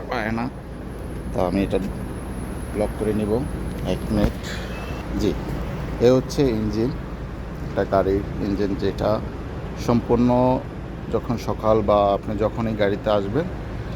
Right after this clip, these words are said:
তখনই আপনার চেক করা উচিত যে, যে তিনটা জিনিস সবচেয়ে বেশি ইম্পর্ট্যান্ট গাড়ি স্টার্ট করার আগে। প্রথম হচ্ছে অয়েল, হচ্ছে অয়েল।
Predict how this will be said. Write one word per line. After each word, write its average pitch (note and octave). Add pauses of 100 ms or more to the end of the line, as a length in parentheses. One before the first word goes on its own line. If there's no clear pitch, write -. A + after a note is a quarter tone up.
(280)
তখনই A2+
আপনার G#2
চেক G#2 (100)
করা G#2+
উচিত G#2 (500)
যে, G2+ (100)
যে G#2+ (680)
তিনটা C3+
জিনিস A#2+
সবচেয়ে B2
বেশি A2
ইম্পর্ট্যান্ট G2+ (1500)
গাড়ি G#2
স্টার্ট -
করার F#2
আগে। E2 (320)
প্রথম A#2+
হচ্ছে D3 (680)
অয়েল, G#2 (720)
হচ্ছে -
অয়েল। G2